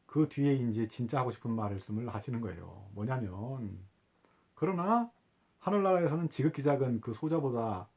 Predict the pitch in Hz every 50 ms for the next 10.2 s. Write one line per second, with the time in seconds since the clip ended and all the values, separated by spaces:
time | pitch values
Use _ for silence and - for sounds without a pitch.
0 | _ _ _ _ _ _ _ _ _ 110 104 107 - 135 - - - 123 104 98
1 | 98 98 98 - 104 98 90 90 92 87 90 90 80 - - - - - - -
2 | - - 123 - - 190 - - 170 - - 156 156 147 135 123 110 101 98 98
3 | 92 - - - - - _ _ _ _ _ _ _ _ _ _ _ _ _ _
4 | _ _ _ _ _ _ _ _ - - - _ _ 113 120 196 285 277 - -
5 | 190 190 156 139 135 135 139 123 104 - _ _ _ - 98 98 - - 92 -
6 | - 87 - - - - _ _ _ _ _ _ _ _ _ _ _ _ _ _
7 | _ _ _ _ _ _ _ _ _ _ _ _ _ _ _ _ _ _ - 151
8 | 214 208 - 208 220 226 220 208 202 202 196 185 180 165 156 147 143 160 165 156
9 | - - 175 156 - 160 151 143 139 135 131 127 127 139 147 135 127 135 127 139
10 | 139 131 120 107